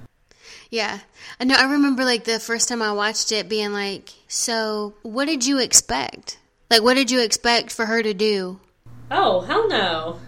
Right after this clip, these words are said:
Speaker 1: She's a survivor. Like, she's not gonna, like, just roll over and let, and take it. Like, that's not her deal. Anyway, so this was a super bummer.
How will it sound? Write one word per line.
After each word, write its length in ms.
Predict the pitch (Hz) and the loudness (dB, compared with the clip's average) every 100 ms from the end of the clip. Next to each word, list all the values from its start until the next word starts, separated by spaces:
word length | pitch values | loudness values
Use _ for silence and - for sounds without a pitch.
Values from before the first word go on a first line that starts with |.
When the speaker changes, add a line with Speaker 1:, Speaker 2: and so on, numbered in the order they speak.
| - | -14
Speaker 1:
She's 300 | - 320 349 | -2 2 4
a 80 | 370 | 4
survivor. 580 | 320 294 214 269 202 196 | 4 6 6 4 4 2
Like, 200 | 226 240 | 4 6
she's 240 | 320 285 | 6 6
not 160 | 302 294 | 4 4
gonna, 260 | 277 262 247 | 4 4 4
like, 220 | 220 220 | 2 -2
just 180 | 226 214 | -6 0
roll 320 | 226 226 220 | 4 4 4
over 260 | 240 202 208 | 0 0 -2
and 100 | 208 | 0
let, 160 | 208 | -2
and 200 | 185 196 | -2 -6
take 280 | - 202 - | -6 -2 0
it. 260 | 208 208 - | -2 -4 -10
Like, 140 | 202 208 | -6 0
that's 240 | 226 - | 0 2
not 240 | 226 220 214 | 2 4 2
her 160 | 220 | 0
deal. 360 | 214 240 196 - - - - - - - | 2 2 2 -2 -12 -20 -20 -18 -18 -4
Anyway, 360 | 302 330 214 214 | 0 4 2 2
so 280 | 247 226 | 0 -2
this 340 | 208 196 285 392 | -2 -4 -4 -4
was 140 | 370 | -4
a 60 | 294 | -2
super 460 | - 226 220 247 | -2 -4 -4 -6
bummer. 580 | 220 196 180 175 - 202 | -6 -8 -10 -10 -14 -16